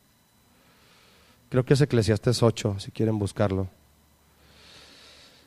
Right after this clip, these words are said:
"Debido a que el hombre no es castigado por su pecado,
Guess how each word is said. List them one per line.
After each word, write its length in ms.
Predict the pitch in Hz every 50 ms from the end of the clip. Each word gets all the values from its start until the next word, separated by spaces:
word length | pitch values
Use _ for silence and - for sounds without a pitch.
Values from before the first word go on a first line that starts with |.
| _ _
"Debido 380 | - 120 120 120 139 156 170 175
a 100 | 165 -
que 80 | - 151
el 120 | 135 139
hombre 280 | 151 160 165 170 165 156
no 120 | 151 156
es 120 | 151 -
castigado 600 | - 165 147 - - 139 123 135 143 151 156 147 -
por 180 | 123 120 113
su 180 | - - - 110
pecado, 680 | - 117 110 - - 147 156 165 190 220 247 - -